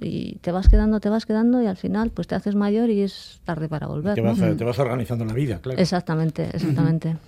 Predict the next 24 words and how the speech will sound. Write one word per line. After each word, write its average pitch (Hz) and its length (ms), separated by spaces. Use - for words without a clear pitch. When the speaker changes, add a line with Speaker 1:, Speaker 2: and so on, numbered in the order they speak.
Speaker 3:
Claro, 180 160
tú 131 80
quieres 156 200
seguir 156 200
viviendo 151 260
allí. 247 320
Cuando 151 220
empezó 147 260
todo 170 220
este 165 200
lío 170 200
que 160 100
tratábamos 165 520
de 170 60
explicar 160 380
con 160 140
Ola 156 180
Charrieta, 160 560
que 143 80
escuchabas 156 420
tú 175 80
aquí 147 760
con 156 140
nosotros, 151 680